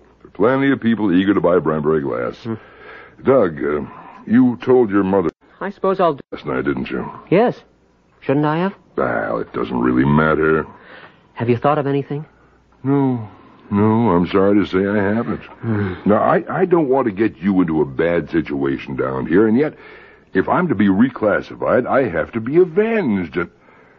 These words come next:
Speaker 1: well, Doug, I just don't know.
Speaker 2: Well, I suppose I'll do whatever I have to. There must be some better way than the way Hamlet did it, though.
Speaker 1: No, no, no. All I said was that Hamlet was a good boy. I didn't ask you to do any of the things he old troop of,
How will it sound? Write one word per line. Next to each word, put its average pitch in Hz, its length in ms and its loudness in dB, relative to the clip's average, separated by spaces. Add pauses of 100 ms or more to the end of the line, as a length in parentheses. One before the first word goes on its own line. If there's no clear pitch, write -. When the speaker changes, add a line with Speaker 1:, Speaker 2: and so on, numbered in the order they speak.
(320)
Speaker 1:
well, 143 240 0
Doug, 101 280 -4
I 71 100 -4
just - 200 -10
don't - 200 -6
know. - 320 -4 (760)
Speaker 2:
Well, 214 340 4 (400)
I 185 100 -8
suppose 190 300 -4
I'll 165 140 2
do 190 160 2
whatever 147 360 0
I 135 80 0
have 165 280 -6
to. 127 200 -8 (760)
There 254 100 2
must 320 200 2
be 302 100 -2
some 269 300 2
better 180 400 2
way 107 200 0
than 95 120 -6
the 104 80 -6
way 165 160 2
Hamlet 170 520 -2
did 98 160 -4
it, - 140 -16
though. 120 60 0
Speaker 1:
No, 165 140 2
no, 175 160 0
no. 165 240 2
All 165 260 -2
I 156 80 0
said 143 220 -4
was 113 180 0
that 98 120 0
Hamlet 139 440 0
was 98 180 -2
a 101 40 -4
good 123 320 0
boy. 151 460 0 (320)
I 131 120 2
didn't 113 200 0
ask 107 300 -4
you 123 220 -2
to 73 80 -2
do 67 360 0
any - 160 -2
of 67 160 -6
the 78 60 -10
things 71 180 -10
he 67 140 -8 (180)
old 82 220 -6
troop 107 340 0
of, 87 60 0